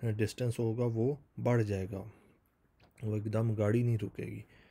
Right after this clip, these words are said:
तो आंसर चेक करते हैं, दुरुस्त है। नेक्स्ट क्वेश्चन की तरफ मूव करते हैं। What does it mean if this lights come on the while you are driving? ये लाइट आपकी गाड़ी में शो होना शुरू हो जाती है तो इसका क्या मतलब है जी?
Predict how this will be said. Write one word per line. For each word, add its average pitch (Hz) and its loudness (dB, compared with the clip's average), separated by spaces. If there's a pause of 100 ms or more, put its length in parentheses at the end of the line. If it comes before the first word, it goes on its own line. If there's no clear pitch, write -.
(280)
तो 101 -4
आंसर 104 -4
चेक 110 -4
करते 107 -6
हैं, 101 -4
दुरुस्त 113 -4
है। 107 -2
नेक्स्ट 110 -4
क्वेश्चन 104 -6
की 98 -10
तरफ 101 -10
मूव 110 -4
करते 117 -6
हैं। 107 -6 (2250)
What 131 2
does 123 4 (380)
it 120 0
mean 113 2 (120)
if 107 -4 (160)
this 117 0
lights 104 -2 (160)
come 104 -2
on 101 -4
the 104 -4
while 101 -4
you 101 -2
are 98 -4
driving? 104 -4
ये 120 0
लाइट 120 2
आपकी 113 -2
गाड़ी 107 0
में 113 2
शो 120 -2
होना 104 0
शुरू 110 -4
हो 107 0
जाती 107 -2
है 110 0
तो 107 -4
इसका 104 -4
क्या 110 -2
मतलब 101 -6
है 101 -4
जी? - -8